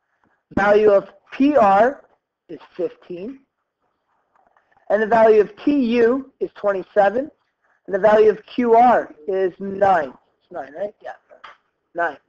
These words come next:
Okay. So with this information, because all these ratios are the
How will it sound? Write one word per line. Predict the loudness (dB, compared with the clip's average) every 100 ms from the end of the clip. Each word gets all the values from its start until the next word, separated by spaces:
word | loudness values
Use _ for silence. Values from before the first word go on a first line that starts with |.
| _ _ _ _ _ -20 -4
Okay. | 0 2 0 -2 -14 _ _ _
So | 2 4
with | 4
this | 2
information, | 2 0 2 2 2 0
because | -2 0 2
all | 4
these | 2 0
ratios | 2 0 2 2 2
are | 0
the | -2